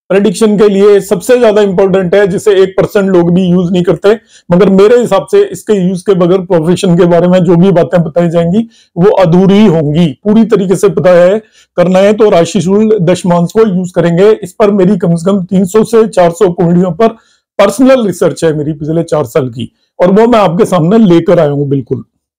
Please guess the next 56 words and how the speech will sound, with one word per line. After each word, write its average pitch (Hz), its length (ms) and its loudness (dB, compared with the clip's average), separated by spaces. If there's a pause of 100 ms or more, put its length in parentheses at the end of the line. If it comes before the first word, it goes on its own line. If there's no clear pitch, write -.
(500)
तो 196 60 2
अब 196 120 2
इसको 233 180 0
ध्यान 190 300 2
से 233 160 2
रखें, 202 260 0
और 220 220 2
जो 202 120 2 (160)
लोग 196 400 -2
इसमें 208 420 -4
long 202 320 -2
term 226 180 0
interest 190 380 -2
चाहते 185 380 -2
हैं 185 280 2
और 180 200 2 (340)
जो 196 100 4
इसको 208 220 0
professional 214 640 0
लेना 196 220 0
चाहते 175 280 -2
हैं, 196 120 0
वो 196 200 2
इस 196 260 -4
मेरे 190 280 4 (260)
सूत्रों 202 420 -2
को 220 100 2
note 180 320 0
करें। 139 200 -2 (340)
ये 196 180 2
सूत्र 220 280 2
आपको 190 280 0
और 185 140 0
कोई 180 220 0
भी 196 160 2
नहीं 180 300 2
बताएगा, 151 540 0
discuss 190 440 -4
नहीं 156 160 0
करेगा। 120 320 -12 (500)
तो 196 40 2
देखते 226 300 2
हैं 240 120 2
क्या 220 160 0
किया 190 240 0
है 190 80 2
मैंने। 185 180 -2
देखिए, 190 300 0
राशि 185 320 0
तुल्य 226 340 2
दशमांश 185 540 -2
बनाना 175 340 -2
बड़ा 185 140 0
आसान 165 300 -2
होता 160 220 -6
है। 226 120 -8